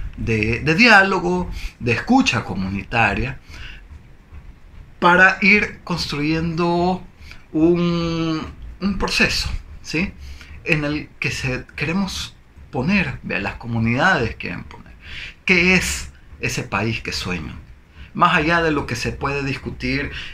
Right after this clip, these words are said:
eh, entre los políticos, entre los medios de comunicación, entre periodistas,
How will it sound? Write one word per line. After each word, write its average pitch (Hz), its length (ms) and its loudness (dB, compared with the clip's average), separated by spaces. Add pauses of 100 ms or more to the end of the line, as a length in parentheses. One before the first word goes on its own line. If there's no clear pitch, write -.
eh, 104 600 -4
entre 127 240 -2
los 123 160 0
políticos, 113 960 -2
entre 147 280 -2
los 143 180 -4
medios 117 240 0
de 117 120 -2
comunicación, 110 1000 -2
entre 160 200 -6
periodistas, 101 880 -4